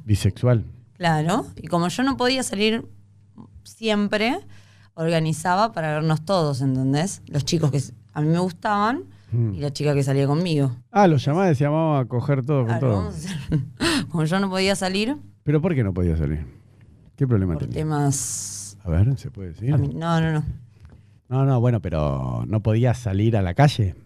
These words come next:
Speaker 1: Entonces lo, le decía a
Speaker 2: No
Speaker 1: Ming-
Speaker 2: tenía tiempo.
Speaker 1: No tenías
Speaker 2: No
Speaker 1: tiempo.
Speaker 2: tenía
Speaker 1: Bueno,
Speaker 2: tiempo
Speaker 1: perfecto.
Speaker 2: por,
Speaker 1: Está bien, no, no hace
Speaker 2: por la
Speaker 1: falta
Speaker 2: vida, la
Speaker 1: explicación.
Speaker 2: vida en sí.
Speaker 1: Perfecto.
Speaker 2: Y, mm, entonces así, y después íbamos a una fiesta que era también así de,
Speaker 1: Mm.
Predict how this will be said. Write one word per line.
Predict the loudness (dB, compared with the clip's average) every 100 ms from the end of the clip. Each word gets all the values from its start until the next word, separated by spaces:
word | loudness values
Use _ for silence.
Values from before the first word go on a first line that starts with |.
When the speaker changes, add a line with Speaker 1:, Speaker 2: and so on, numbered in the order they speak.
| -20 -20 -12
Speaker 1:
Entonces | -4 2 2
lo, | 0
le | -2 -2
decía | 2 2
a |
Speaker 2:
No | 4
Speaker 1:
Ming- |
Speaker 2:
tenía | 2 0 -4 -2
tiempo. | 0 0 0 2 0 2
Speaker 1:
No | 4
tenías | 4 2 -2
Speaker 2:
No |
Speaker 1:
tiempo. | -4 -4
Speaker 2:
tenía | 2 2
Speaker 1:
Bueno, | 2
Speaker 2:
tiempo | 2 0
Speaker 1:
perfecto. | 0 -2
Speaker 2:
por, | -2 -4 -6 -12 -18
Speaker 1:
Está | _ 0
bien, | 2 2
no, | -2
no | 0
hace | 2
Speaker 2:
por | 2
la | 2
Speaker 1:
falta | 0
Speaker 2:
vida, | 2
la | 2
Speaker 1:
explicación. | 2 2
Speaker 2:
vida | 2
en | 0
sí. | -2 -4 4
Speaker 1:
Perfecto. | 6 6 2 -4 -4
Speaker 2:
Y, | 0 2 2
mm, | 2 2 2 0 0
entonces | -2 -2 -2 0
así, | 0 0 0 -4 -20 -16 -10
y |
después | -6 -4 0
íbamos | 0 2
a |
una | 2 0
fiesta | 0 0 0 -2 -2 -2
que |
era | 0 0
también | 2 2 2
así | 2 2 0 2
de, | 2 2 0 -2 -6 -6
Speaker 1:
Mm. | 0 2 2